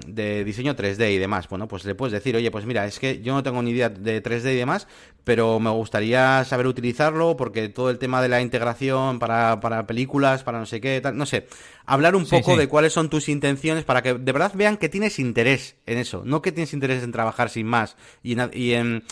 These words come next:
Speaker 1: tener los conocimientos para realizar tu trabajo, sino que vas a querer ir más allá todavía. Vale, entonces, bueno, eso te puede ayudar. Es el único consejo así que se me ocurre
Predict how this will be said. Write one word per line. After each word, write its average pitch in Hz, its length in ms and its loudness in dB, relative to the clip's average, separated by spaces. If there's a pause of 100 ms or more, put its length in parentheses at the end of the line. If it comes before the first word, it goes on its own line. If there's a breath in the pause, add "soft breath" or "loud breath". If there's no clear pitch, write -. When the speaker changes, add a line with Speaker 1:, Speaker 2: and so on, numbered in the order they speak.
(140)
Speaker 1:
tener 131 200 -2
los 135 100 -2
conocimientos 127 500 -2
para 117 200 4
realizar 110 320 2
tu 101 100 -10
trabajo, 107 320 0
sino 110 220 -4
que 113 80 0
vas 143 160 0
a 165 160 2 (240 loud breath)
querer 147 240 4
ir 160 120 2
más 156 220 0
allá 120 240 2
todavía. 90 400 -4 (380 loud breath)
Vale, 123 160 2
entonces, 123 180 0
bueno, 113 160 -2
eso 156 220 -2
te - 180 -2
puede 135 220 2
ayudar. 101 260 2
Es 104 80 -4
el 120 60 -6
único 120 200 0
consejo 113 360 -2
así 123 160 -4
que - 60 -10
se - 100 -4
me 113 80 0
ocurre 117 280 -2